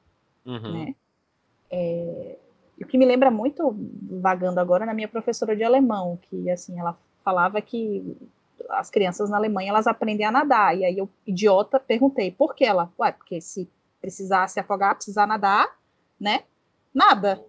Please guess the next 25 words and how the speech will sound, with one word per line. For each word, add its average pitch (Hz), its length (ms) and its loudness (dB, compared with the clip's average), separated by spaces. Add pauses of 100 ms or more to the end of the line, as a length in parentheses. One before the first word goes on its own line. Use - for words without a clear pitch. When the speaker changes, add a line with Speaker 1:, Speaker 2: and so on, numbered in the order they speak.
(260)
Speaker 2:
não 185 140 -12
se - 100 -4
afoga." 196 460 2
Speaker 1:
Se - 80 -8
precisar 123 320 2
se - 140 -2
afogar, 127 640 -2
é 165 120 -4
Speaker 2:
Ou, 233 200 4
Speaker 1:
foda, 220 160 -10
hein? 165 80 -16 (240)
Speaker 2:
é, 202 200 6
se - 160 0
precisar 262 600 4 (160)
pra, 233 180 4
pra 254 200 2
não 277 300 4
se 294 160 2
afogar, 233 720 4
no 226 140 -8
caso, 226 380 -2
olha 233 160 0
o - 40 0
ato - 140 -14
falho. 196 220 -8